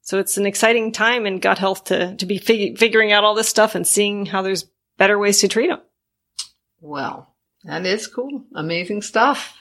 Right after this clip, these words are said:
Speaker 2: You're doing some great work, Lindsay.
Speaker 1: Thank you.
Speaker 2: Mm-hmm.
Speaker 1: Well, thanks for coming on and interviewing me. And I hope this all, this was informative to all of you, just so you know better who your host is. And I so much appreciate all of you who listen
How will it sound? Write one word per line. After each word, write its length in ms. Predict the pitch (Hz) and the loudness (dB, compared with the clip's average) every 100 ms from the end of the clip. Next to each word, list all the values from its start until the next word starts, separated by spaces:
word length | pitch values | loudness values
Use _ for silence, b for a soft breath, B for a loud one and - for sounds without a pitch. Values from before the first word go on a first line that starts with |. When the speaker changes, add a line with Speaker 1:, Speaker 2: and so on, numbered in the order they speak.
| _ - | _ -4
Speaker 2:
You're 160 | 190 | -2
doing 240 | 190 220 226 | 2 2 2
some 160 | 226 | 2
great 280 | 202 220 247 | 4 4 6
work, 280 | 262 359 370 | 6 4 4
Lindsay. 560 | 277 254 277 339 349 _ - | 4 4 4 4 2 _ 4
Speaker 1:
Thank 320 | 539 453 - | 6 6 6
you. 140 | 208 | 4
Speaker 2:
Mm-hmm. 800 | 175 180 139 226 240 240 392 226 165 B B B B - | 4 -2 -6 -8 -6 -8 -6 -6 -6 B B B B 0
Speaker 1:
Well, 120 | 233 | 2
thanks 260 | 247 269 - | 4 2 2
for 240 | 320 269 | 2 2
coming 380 | - 240 285 294 | 2 2 4 2
on 280 | 269 285 294 | 0 0 2
and 200 | 208 208 | 2 2
interviewing 600 | 185 233 240 262 262 269 | 2 2 2 0 0 0
me. 200 | 269 302 | 0 2
And 100 | 247 | 4
I 100 | 202 | 6
hope 240 | 214 226 | 4 4
this 200 | 240 214 | 0 2
all, 420 | 214 208 208 208 | 4 6 6 4
this 200 | 175 202 | 2 2
was 140 | 226 208 | 2 2
informative 600 | 214 214 269 269 269 262 | 2 4 4 6 4 4
to 100 | 226 | 6
all 140 | 240 | 6
of 80 | 226 | 4
you, 120 | 226 | 2
just 200 | 233 233 | 2 2
so 60 | 233 | 2
you 80 | 214 | 4
know 160 | 214 | 4
better 280 | 208 208 226 | 4 4 4
who 120 | 233 | 2
your 180 | 220 233 | 2 4
host 320 | 226 208 202 | 4 4 4
is. 320 | 202 208 302 - | 4 4 2 -2
And 400 | - 196 196 190 | 0 2 2 2
I 180 | - 196 | 2 2
so 200 | 190 196 | 4 2
much 200 | 202 208 | 2 0
appreciate 680 | 190 214 202 202 190 175 - | 0 2 2 4 4 2 0
all 220 | 185 196 | 4 6
of 100 | 196 | 6
you 220 | 196 190 190 | 4 2 2
who 120 | 190 | 2
listen 540 | 185 190 220 220 254 | 2 2 4 2 -2